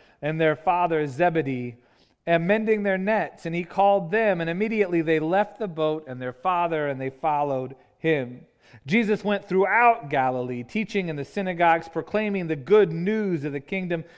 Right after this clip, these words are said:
curing every disease and every sickness among the people. So his fame spread throughout all Syria, and they brought to him all the sick, those who were afflicted with various diseases, pains, demoniacs, epileptics, and paralytics, and he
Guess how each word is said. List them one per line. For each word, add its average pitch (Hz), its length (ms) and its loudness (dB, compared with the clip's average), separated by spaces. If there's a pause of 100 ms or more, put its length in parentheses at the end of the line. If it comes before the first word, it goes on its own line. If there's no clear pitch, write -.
(160)
curing 196 500 2
every 214 380 0
disease 170 580 -2
and 165 180 -4
every 208 420 -2
sickness 170 540 -6
among 151 300 -6
the 139 80 -6
people. 180 540 -4 (320)
So 185 160 -2
his 170 180 -2
fame 196 580 -2
spread 190 640 2
throughout 165 600 2
all 214 420 4
Syria, 123 760 -8 (600)
and 185 140 0
they 208 60 4
brought 214 340 2
to 196 80 -4
him 190 160 2
all 220 200 6
the 214 120 0
sick, 143 480 -4
those 202 360 2
who 196 80 -4
were 180 120 0
afflicted 180 480 -6
with 156 140 -6
various 170 400 -2
diseases, 151 640 -8
pains, 151 600 -8 (280)
demoniacs, 165 760 -4
epileptics, 165 840 -4
and 147 160 -14
paralytics, 170 800 0
and 147 140 -8
he 180 160 -12